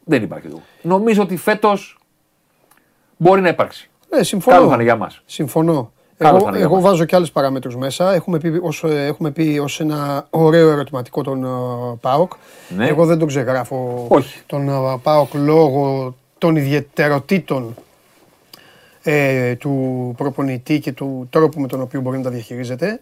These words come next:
Speaker 2: Απλά αφήνω λίγο να έρθει ο Γενάρης να δω αν πραγματικά εκεί ενισχυθεί κι άλλο και ουσιαστικά. Γιατί έπαιξε ένα κακό χαρτί πάλι ο Λουτσέσκου. Τα είπα χθες το Σάββα, έκανε τα ίδια.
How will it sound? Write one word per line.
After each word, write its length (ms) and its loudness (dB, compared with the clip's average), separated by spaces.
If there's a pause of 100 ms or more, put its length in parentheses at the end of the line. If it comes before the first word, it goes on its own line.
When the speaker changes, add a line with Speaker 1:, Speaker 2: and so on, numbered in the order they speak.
Speaker 2:
Απλά 280 -2
αφήνω 300 -2
λίγο 180 -2
να 80 -4
έρθει 180 -10
ο 40 -6
Γενάρης 400 -6
να 120 -8
δω 100 -4
αν 140 -4
πραγματικά 680 -4 (560)
εκεί 540 -6 (160)
ενισχυθεί 500 -10
κι 180 -8
άλλο 140 -2
και 120 -12
ουσιαστικά. 640 -10 (640)
Γιατί 160 -8
έπαιξε 260 -6
ένα 100 -6 (320)
κακό 260 -8
χαρτί 280 -12
πάλι 220 -6
ο 40 -10
Λουτσέσκου. 380 -12
Τα 180 -6
είπα 100 -16
χθες 180 -16
το 80 -18
Σάββα, 220 -14
έκανε 180 -10
τα 80 -10
ίδια. 360 -12